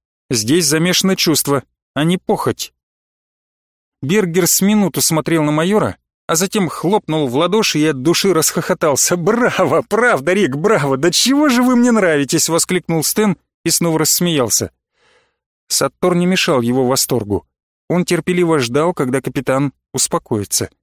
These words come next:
"Однако, как вы красиво вывернули интрижку! Ваше право! Понимаю, вы защищаете свой корабль и людей, и теперь не Шустрый выкинул белый флаг перед полковником, а он сдался на милость Шустрого. Браво! Но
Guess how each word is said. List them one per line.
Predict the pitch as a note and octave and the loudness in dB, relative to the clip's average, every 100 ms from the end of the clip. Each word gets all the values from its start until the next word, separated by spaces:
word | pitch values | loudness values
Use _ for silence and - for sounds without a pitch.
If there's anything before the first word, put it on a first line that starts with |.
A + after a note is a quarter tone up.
| _ _ _ _ _ - | _ _ _ _ _ -6
"Однако, | - F#3 E3+ G#3+ F#3+ - | -2 -2 -2 -2 -2 -2
как | D4 - | -6 -2
вы | A#3+ G#3+ | -2 -2
красиво | A#3+ A3 - - A#3 G3+ | 0 0 2 2 2 2
вывернули | F3 G#3 F#3+ F#3 F#3+ F#3+ | 2 2 2 2 2 2
интрижку! | F#3+ F#3 E3+ - C#3 G2+ - | 2 2 0 0 -2 -2 -4
Ваше | F3+ D#3+ F3 D#3 - | -2 0 0 0 0
право! | D#3 D3 C#3 A#2+ | -2 0 0 -2
Понимаю, | A#2+ F#3 F#3 F3 C3 B2 | 0 0 2 2 2 2
вы | D#3 D#3+ | 2 0
защищаете | D3 D#3+ D#3+ - F#3 D#3 D#3+ | 0 0 0 0 -2 -2 0
свой | F3+ D#3+ | 0 2
корабль | D#3+ F3 G3 D3 C#3+ | 2 2 0 0 0
и | |
людей, | C#3+ C#3 F#3 G3+ A#2+ _ _ _ - | 0 0 2 2 0 _ _ _ -8
и | C3 | -4
теперь | D#3 G#3+ G#3+ | 0 2 2
не | G#3 | 2
Шустрый | - F3 A3 - A3+ | 2 2 0 2 2
выкинул | G#3 F#3+ F#3 F3 | 2 0 0 0
белый | C#3 E3+ E3 | 0 2 2
флаг | D#3+ E3+ F3 - | 0 0 0 0
перед | E3 D3+ | -2 -2
полковником, | - D#3 - E3+ C#3+ C#3+ C#3 A#2 - | 0 -2 2 2 2 0 0 -2 -4
а | - D#3+ | -2 2
он | A#3+ A3 | 2 2
сдался | C3 D3 F3 - E3 | 2 2 2 2 2
на | E3 | 2
милость | E3+ D#3+ D3+ - | 2 2 0 0
Шустрого. | - D#3 - C#3+ C3 | 0 2 2 0 0
Браво! | C#3 C#3 C#3+ C3 A2+ A#2 G#2 - - _ - | 0 -2 0 -2 -2 -2 -2 -6 -16 _ -6
Но | D#3 G#3+ F#3+ | -2 0 -2